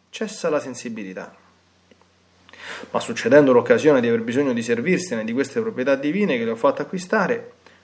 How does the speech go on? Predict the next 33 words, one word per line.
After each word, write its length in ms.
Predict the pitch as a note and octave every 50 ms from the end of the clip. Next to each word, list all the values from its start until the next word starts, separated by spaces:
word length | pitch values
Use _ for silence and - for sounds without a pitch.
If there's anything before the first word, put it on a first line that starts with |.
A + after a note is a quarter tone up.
| _ -
con 160 | - A2+ G#2+
passo 300 | - B2 A#2 - - C3+
fermo 380 | A#2+ D3 D#3 C#3 A#2 A2 G#2+ G#2
e 40 | G#2
con 220 | - - A#2+ B2+
anima 220 | C3 B2+ A#2+ A2+
imperturbabile 1000 | A2+ A2+ A2+ - E3 D#3 - - - A2 G2+ G#2 B2 B2+ C3 C#3 D3+ C#3+ - - -
si 200 | - - - -
mette 400 | D#3+ C#3 B2+ A2 - - A2+ G#2+
ad 100 | C3 C3+
esercitarsi 800 | C#3 C#3 D3+ D#3+ D#3 - - - F#2+ F2 F2+ - - - - -
nell'occasione 640 | B2+ B2 B2+ C#3+ D3 - - D3+ - G#2 G2+ G#2 A2 G#2+
che 80 | A2
si 120 | G#2+ - -
presenta. 520 | A2+ A2 A2 - - F2+ - - _ - - _ _ _ _ _ _ _ _ _ _ _ _ _ _ _ _ _ _ _ _ _ _ _ _ - - - - - - - _ _ _ -
Come 200 | - - E3 E3
per 120 | D#3+ D#3+ D#3
esempio, 580 | C#3 A#2 A2+ G#2+ G2+ G2+ - - G2 - - _ - _
si 200 | - - - B2
presenta 340 | A#2+ B2 A#2+ C3+ D3 C#3 -
il 80 | D3+
patire? 580 | - D#3 D3+ F#3 F3+ E3+ D#3+ F3 F3 E3+ - - - - - - _ - - _ _ _ _ _ _ - - - - - - - _ -
Queste 260 | - F#3 F3+ F3+ G#3+
anime 300 | A3+ A#3 G#3+ F3+ D#3 D3
trovano 280 | F3 F3+ F3 F3 E3
in 120 | E3+ F3 F#3
loro 180 | G#3+ G3 F3
la 80 | D3 -
forza, 480 | - F#3 F3+ D3+ - - - - - G#2+
la 100 | A2+ A#2
vita 220 | D3 E3+ D3+ C3+
del 140 | A#2 A#2 A2+
patire. 480 | - B2 A#2 B2 A#2+ G#2+ F#2+ - -